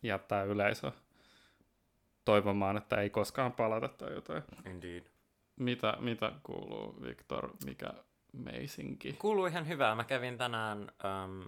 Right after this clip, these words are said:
Speaker 2: ottamaan tikun mun nenään kahdeksi sekunniksi for, um, work-related reasons. Mulla ei oo mitään koronaoireita. Tää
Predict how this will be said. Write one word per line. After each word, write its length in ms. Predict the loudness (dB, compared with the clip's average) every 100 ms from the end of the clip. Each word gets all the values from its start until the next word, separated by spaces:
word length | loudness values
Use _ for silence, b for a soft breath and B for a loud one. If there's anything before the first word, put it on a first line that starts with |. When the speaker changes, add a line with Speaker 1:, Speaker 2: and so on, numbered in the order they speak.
| -8
Speaker 2:
ottamaan 580 | -8 -6 -6 -4 -6 -6
tikun 300 | -10 -6 -8
mun 240 | -8 -10
nenään 540 | -10 -10 -10 -10 -12 -16 _
kahdeksi 340 | -4 -4 -4
sekunniksi 800 | -10 -10 -12 -12 -12 -14 -18 -18 _ b b b b b _
for, 260 | -8 -6 -4 -6
um, 300 | -8 -12 -16 -20 _ _ _
work-related 840 | -4 -4 -4 -6 -6 -6 -6 -6 -8 -10
reasons. 800 | -10 -8 -8 -10 -8 -6 -6 -8 _ _ _
Mulla 260 | -14 -10 -8
ei 180 | -4 -2
oo 60 | -4
mitään 340 | -6 -8 -8
koronaoireita. 880 | -6 -6 -4 -6 -6 -6 -6 -8 -10
Tää 240 | -8 -8